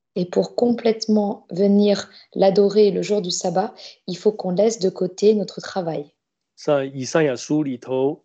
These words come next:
Speaker 2: 有这样教导我们，我们在这一天，我们不讲自己的私话，做自己的私事。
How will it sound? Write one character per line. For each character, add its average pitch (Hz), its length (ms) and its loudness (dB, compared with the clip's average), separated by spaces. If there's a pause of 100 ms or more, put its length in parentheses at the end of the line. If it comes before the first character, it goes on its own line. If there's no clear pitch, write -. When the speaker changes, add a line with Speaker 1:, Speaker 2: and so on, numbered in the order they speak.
(120)
Speaker 2:
有 120 120 -4
这 131 140 -4
样 135 100 -4
教 147 320 4
导 147 160 0
我 123 160 -4
们， 113 460 -14
我 123 100 -6
们 123 240 -8
在 143 300 2
这 147 240 -2
一 151 100 -2
天， 156 420 0 (260)
我 127 60 -16
们 117 160 -12
不 147 240 2
讲 113 380 -6
自 147 220 -4
己 127 160 -12
的 120 100 -6
私 156 320 2
话， 151 320 0 (460)
做 147 260 4
自 147 260 0
己 120 120 -6
的 123 100 -8
私 139 320 -6
事。 - 340 -4